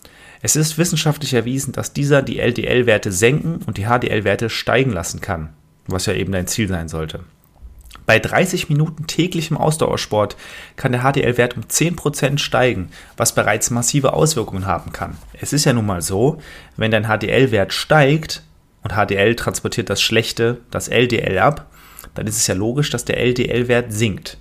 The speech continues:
Deswegen stehen die halt auch immer in Relation miteinander. Und wenn du jetzt dreißig Minuten täglich Ausdauersport machst und diesen Wert um zehn Prozent steigerst, dann ist ja logisch, dass das massive Auswirkungen haben kann.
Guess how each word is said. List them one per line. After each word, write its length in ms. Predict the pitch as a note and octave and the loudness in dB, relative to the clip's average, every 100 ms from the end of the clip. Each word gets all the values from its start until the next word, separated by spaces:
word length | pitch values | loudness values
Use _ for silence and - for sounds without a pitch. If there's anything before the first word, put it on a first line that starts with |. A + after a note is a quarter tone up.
| - - - - | -18 -16 -14 -8
Deswegen 320 | F2+ G2+ G2 | -2 0 0
stehen 240 | - A2 | -2 0
die 100 | G2+ | 0
halt 140 | F#2+ F#2 | 0 0
auch 100 | - | -2
immer 200 | G#2 F#2+ | 0 0
in 40 | |
Relation 460 | F#2 F2 E2+ C3 A2 | -2 -2 -2 0 0
miteinander. 540 | F2+ D#2+ E2 D#2+ D#2+ - - - | -4 -8 -8 -8 -10 -14 -18 -16
Und 80 | - | -2
wenn 80 | A2 | 0
du 80 | A2+ | 0
jetzt 160 | - | -2
dreißig 300 | A2 B2+ - | 2 2 2
Minuten 260 | C#3 B2+ A#2 | -2 -2 -4
täglich 400 | - B2 A#2+ B2 | -4 -4 -2 0
Ausdauersport 720 | - F3+ D3 A2 - G#2+ G2+ | 2 2 2 2 0 -2 -2
machst 400 | G#2+ C3+ D#3 - - | 0 -2 -4 -12 -8
und 140 | A2 | -6
diesen 180 | G#2 G#2 | -4 -2
Wert 160 | G2+ - | -2 -2
um 140 | F2+ | -6
zehn 340 | - C#3+ C3+ B2+ | -2 2 0 0
Prozent 480 | G2+ F#2+ G#2+ F2 | -6 -6 -4 -4
steigerst, 720 | - - - D#3+ C3+ D3+ - - - - | -6 -4 0 0 0 0 -4 -12 -20 -10
dann 100 | G2 | -6
ist 140 | G2 | -4
ja 60 | F#2+ | -2
logisch, 420 | E2 B2 C3 B2+ | 0 2 2 -2
dass 100 | A2+ | -4
das 200 | G2+ - | -8 -6
massive 480 | G#2+ - - C#3 B2+ | -6 -4 -4 0 2
Auswirkungen 500 | - D#3 C3+ B2 A#2+ | 2 0 -4 -4 -2
haben 240 | F3 B2 | -2 -2
kann. 240 | - E2 | -4 -8